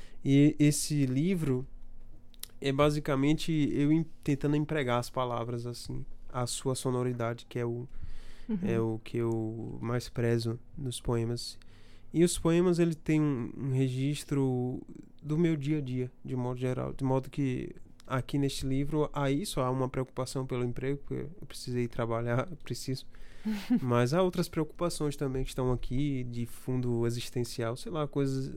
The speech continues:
Speaker 1: preocupações gerais, né? Você, você se preocupa em pagar uma conta e também viver e, e tal. Então
Speaker 2: Ou seja, qualquer pessoa que pegar nesse livro pode se identificar com o que está escrito.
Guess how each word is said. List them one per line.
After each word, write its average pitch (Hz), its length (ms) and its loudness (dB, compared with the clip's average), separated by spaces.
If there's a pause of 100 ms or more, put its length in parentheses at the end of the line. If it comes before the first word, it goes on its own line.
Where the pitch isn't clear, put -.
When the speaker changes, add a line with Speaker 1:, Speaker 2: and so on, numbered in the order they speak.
(220)
Speaker 1:
preocupações 165 600 0
gerais, 117 360 4
né? 123 120 -2
Você, 135 200 -4 (360)
você - 220 -6
se - 80 -6
preocupa 139 400 2
em 131 60 2
pagar 123 280 0
uma 131 180 2
conta 156 420 0 (480)
e 139 60 -2
também 151 300 6
viver 139 540 4
e, 117 380 -2
e - 260 -6
tal. 113 240 -4 (100)
Então 202 300 -8 (140)
Speaker 2:
Ou - 80 -2
seja, 202 260 0
qualquer 208 300 0
pessoa - 340 -2
que - 100 -8
pegar 196 320 2
nesse 190 320 0
livro 202 260 -4
pode 208 260 0
se - 80 -6
identificar 208 640 0
com - 160 0
o 208 40 0
que - 100 -2
está 214 200 0
escrito. 208 640 -2